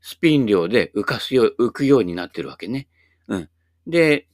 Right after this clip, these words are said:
トーやヒールで当たった時も、まあ、ギア効果っていうんですかね。あれ、ギア効果かか-、かかりすぎると逆に曲がりすぎちゃうんだけど、ね。えー、そうやって真ん中に球が集まってくるようになってたから、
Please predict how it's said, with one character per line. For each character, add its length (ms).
ト 260
ー 20
や 200
ヒ 220
ー 20
ル 120
で 160
当 180
た 120
っ 40
た 40
時 200
も、 240
ま 120
あ、 40
ギ 180
ア 100
効 180
果 100
っ 60
て 100
い 40
う 20
ん 0
で 100
す 60
か 100
ね。 260
あ 100
れ、 80
ギ 160
ア 80
効 160
果 120
か 200
か-、 160
か 180
か 120
り 80
す 120
ぎ 140
る 80
と 80
逆 240
に 120
曲 140
が 60
り 80
す 100
ぎ 60
ち 80
ゃ 20
う 40
ん 20
だ 100
け 80
ど、 220
ね。 220
え 580
ー、 40
そ 160
う 40
や 100
っ 20
て 280
真 160
ん 80
中 240
に 240
球 120
が 320
集 120
ま 100
っ 80
て 100
く 140
る 60
よ 80
う 40
に 40
な 80
っ 40
て 100
た 80
か 80
ら、 100